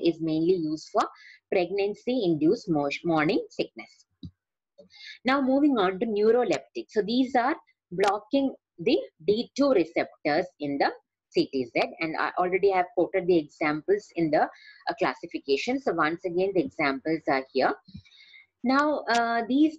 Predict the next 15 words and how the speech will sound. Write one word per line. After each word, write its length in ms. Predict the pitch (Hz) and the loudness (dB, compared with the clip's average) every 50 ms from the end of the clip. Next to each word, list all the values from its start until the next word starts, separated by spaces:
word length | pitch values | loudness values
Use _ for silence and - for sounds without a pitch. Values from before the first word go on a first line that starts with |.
| - | 0
co-, 260 | 240 214 202 208 - - | 2 2 2 2 2 0
have 240 | 185 208 214 208 - | 0 -2 -2 -2 0
got 180 | 214 202 202 240 | 0 0 2 2
a 80 | 233 190 | 2 2
lot 280 | 175 170 180 202 190 | 4 4 2 2 2
of 120 | 233 240 233 - - - - | 0 -2 -2 -4 -12 -10 -4
uses. 600 | - 165 160 143 139 139 - 127 113 113 - - _ _ _ | -2 0 0 0 0 -2 -4 -4 -6 -6 -8 -16 _ _ _
So 120 | _ 226 202 | _ -2 2
they 140 | 190 208 | 4 4
are 80 | 208 196 | 4 4
used 360 | 196 202 233 254 262 269 - - | 2 0 0 -2 -4 -4 -4 -2
for 180 | 190 165 147 139 131 | -2 -2 -2 -2 -2
drug-induced 800 | - 139 139 143 - - 196 202 196 190 220 226 247 269 - - | -2 -2 -2 -2 -4 -6 -6 -6 -4 -4 -4 -2 -2 -4 -4 -2
and 160 | 185 156 151 - _ | -4 -4 -4 -4 _
post-operative 1040 | - 139 151 180 180 - - 214 190 185 - - 202 202 196 202 - - 233 247 | -2 0 0 0 -2 -4 -2 -2 -2 -2 -2 -2 0 2 2 2 0 0 -2 -2